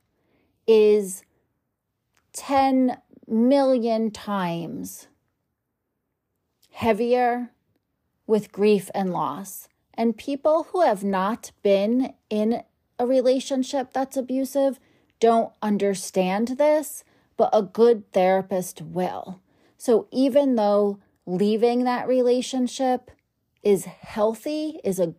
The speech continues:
good thing, it is still something that people grieve. You're grieving the loss of what you thought, what you hoped that relationship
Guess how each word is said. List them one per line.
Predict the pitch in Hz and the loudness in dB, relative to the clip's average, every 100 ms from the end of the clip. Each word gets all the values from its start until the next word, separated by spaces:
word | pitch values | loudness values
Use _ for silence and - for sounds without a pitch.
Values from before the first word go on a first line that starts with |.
| _ | _
good | - 220 220 247 214 | 0 2 2 -2 -4
thing, | - 226 226 277 320 302 _ _ _ _ _ _ _ _ _ _ _ _ _ _ - | -6 -2 0 0 -4 -8 _ _ _ _ _ _ _ _ _ _ _ _ _ _ 0
it | 233 135 | 0 2
is | 196 214 | -2 -2
still | - - 240 247 254 | -6 0 2 4 0
something | - 220 214 208 214 208 208 202 _ _ _ | -2 -2 0 0 -2 0 -2 -6 _ _ _
that | 202 190 - _ _ _ _ | 0 0 -2 _ _ _ _
people | - 233 226 214 | -4 -2 2 2
grieve. | 170 185 254 349 175 131 165 - - | 0 -2 0 2 0 -2 -10 -14 -4
You're | 226 208 | 0 0
grieving | 165 190 226 240 247 277 294 302 - | -2 0 2 4 4 2 2 -2 0
the | 311 | 2
loss | 208 180 180 180 202 - - _ | 2 2 2 0 -4 -12 -20 _
of | 208 196 175 | -6 -6 -6
what | 170 196 202 - _ | 0 2 0 -4 _
you | 220 254 262 | -4 -2 -2
thought, | 226 - 202 202 226 262 - _ _ | -4 -6 -2 0 0 -2 -6 _ _
what | 202 208 - | 0 2 2
you | 214 208 185 _ | -2 0 -2 _
hoped | - 226 226 269 - - - _ _ _ | -12 0 2 2 -2 -18 -18 _ _ _
that | 208 196 - | 0 2 0
relationship | 208 214 190 190 196 185 233 240 - 277 262 | 0 2 4 4 2 0 -4 -4 -2 -2 -2